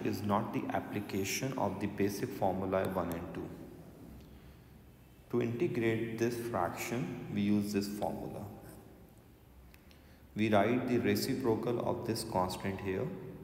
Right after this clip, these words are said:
The reciprocal of a is one upon a, and it should be here. And then we write tan inverse, and then we write this fraction x upon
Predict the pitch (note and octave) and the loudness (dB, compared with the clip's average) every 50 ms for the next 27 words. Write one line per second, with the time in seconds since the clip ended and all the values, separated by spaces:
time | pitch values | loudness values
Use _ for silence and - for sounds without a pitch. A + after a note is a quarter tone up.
0 | - - - - - - G2 F#2+ G2 G2+ G2+ G2+ - - A#2 - A2+ G#2 G2+ - | -14 -14 -14 -16 -10 -4 -2 0 2 2 2 2 0 -2 -2 0 0 0 2 2
1 | G#2+ G#2 G2+ G#2 G#2 G#2 - A#2 G2 F#2+ G2+ G#2 - - G2 F#2 F2+ - F#2 F2+ | 4 4 2 2 0 -2 -2 0 2 4 4 2 2 2 0 0 0 0 0 0
2 | F2 F2 F2+ - - F#2+ G2 G#2 A2 B2 D#3 E3+ - - - - - - - - | 2 2 0 0 0 2 2 2 2 0 -2 -2 -4 -6 -6 -8 -10 -12 -12 -10
3 | - - G#2 F#2 F#2 F#2 - - F#2+ F2 - F#2 F2+ F2+ F#2 F2+ A#2+ - - - | -6 -4 -2 -2 -2 -2 -2 -4 -4 -4 -2 -4 -2 0 0 0 -2 -2 -4 -8
4 | - - - - - - - - - - - - - - - - - - - - | -10 -10 -12 -12 -14 -14 -14 -16 -16 -18 -18 -20 -20 -20 -20 -20 -20 -20 -16 -6
5 | - A2 G#2 G#2 G2+ A2+ A2+ A#2+ A#2+ A2+ A2 G2+ F#2+ G2 G2+ - - - - - | -2 2 4 6 6 6 4 4 2 2 4 6 6 6 4 2 -2 -4 -2 2
6 | - F#2+ F#2 F#2+ G2 G#2+ A2+ A#2+ A#2+ C3 D3 E3 - - - - - - - - | 4 4 6 6 4 2 2 2 2 2 0 0 0 -2 -4 -6 -6 -8 -8 -10
7 | - - - - - - - - - - - - - - - - - - - G#2+ | -10 -12 -12 -14 -14 -16 -16 -18 -18 -18 -20 -20 -20 -20 -20 -20 -10 -4 0 2
8 | G#2+ G#2+ G#2 A#2 A#2+ C3+ C#3+ - - - - - - G#2 G#2 - A2+ A2+ A#2 A#2 | 2 4 6 6 6 6 4 2 0 -2 -2 -4 -2 -2 -2 0 0 0 0 0
9 | A#2+ - - - - - - - - G2+ G2+ G2 F#2+ G2 G#2+ A2+ B2+ C#3 - - | 0 -2 -2 -6 -8 -8 -8 -8 -2 4 6 6 8 8 6 6 4 2 0 -2
10 | - - - - - - - - - - - - - - - - - - - - | -4 -6 -6 -8 -8 -10 -12 -12 -14 -14 -16 -18 -20 -20 -20 -20 -20 -20 -20 -20
11 | - - G#2 G2 - - G2+ C3 C#3+ C3+ B2+ - - - F2+ E2+ F2+ F2 - - | -14 -10 -10 -8 -8 0 4 4 4 4 4 2 2 4 4 4 2 0 -2 -4
12 | - G#2 G#2+ C3+ D#3 - - - - - - - - - A#2 - - - - - | -2 -2 -2 -2 -2 -4 -6 -8 -10 -10 -12 -4 0 2 2 2 2 -2 -4 -2
13 | - - - - - F#2+ F#2 F#2 F#2 F#2 - | 0 0 0 2 2 2 2 2 0 -2 -4